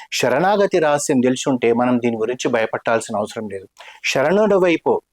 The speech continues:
ఆ కృష్ణుడికి, ఆ రంగనాథుడికి, "స్వామి, నువ్వు తప్పితే నాకు ఎవ్వరు లేరు. నేను ఏ జన్మలో చేసి, తెలిసి తెలియక తప్పు చేసి ఉంటాను. ఈ జన్మలో నిన్ను, నిన్నే శరణు అంటున్నాను. నాకు నువ్వు తప్పితే ఎవరు లేరు కనుక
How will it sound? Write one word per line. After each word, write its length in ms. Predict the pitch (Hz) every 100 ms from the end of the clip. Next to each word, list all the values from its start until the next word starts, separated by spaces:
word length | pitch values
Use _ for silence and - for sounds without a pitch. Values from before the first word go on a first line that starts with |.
| -
ఆ 80 | 113
కృష్ణుడికి, 600 | 110 113 - 147 135 107
ఆ 120 | 104
రంగనాథుడికి, 760 | 113 113 139 143 135 113 104 98 - - - - - - 123
"స్వామి, 460 | 123 127 160 233 _ -
నువ్వు 200 | 143 185
తప్పితే 420 | 233 196 196 185 185
నాకు 280 | 160 -
ఎవ్వరు 240 | 131 143 156
లేరు. 280 | 135 101 - -
నేను 200 | 120 127
ఏ 240 | 110 120 131
జన్మలో 420 | 143 147 147 143
చేసి, 380 | - 135 135 143 131
తెలిసి 260 | 127 165
తెలియక 400 | 151 151 143 143 135 - - - -
తప్పు 220 | 131 175
చేసి 280 | 165 151 143
ఉంటాను. 340 | 123 117 95 - _ - -
ఈ 140 | 160
జన్మలో 420 | 156 160 190 208 190
నిన్ను, 300 | 160 165 175
నిన్నే 360 | 143 156 202
శరణు 340 | 220 175 170 165
అంటున్నాను. 480 | 151 139 120 104 98 _ - -
నాకు 280 | 127 135 135
నువ్వు 300 | 117 127 160
తప్పితే 320 | 185 170 160
ఎవరు 260 | 151 135 135
లేరు 220 | 131 117
కనుక 380 | 110 110 120